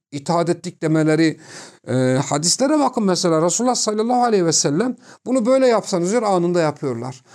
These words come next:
Abdullah İbni Ömer ne kadar da güzel bir adam, "Bir de gece namazı kılsa," diyor.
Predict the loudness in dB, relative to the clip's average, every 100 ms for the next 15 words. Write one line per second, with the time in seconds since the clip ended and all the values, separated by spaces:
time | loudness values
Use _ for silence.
0 | -18 -8 -2 0 2 0 0 0 0 0
1 | 0 0 0 0 0 0 2 0 0 0
2 | 0 0 0 0 2 2 0 -2 -2 -2
3 | 0 -2 2 0 0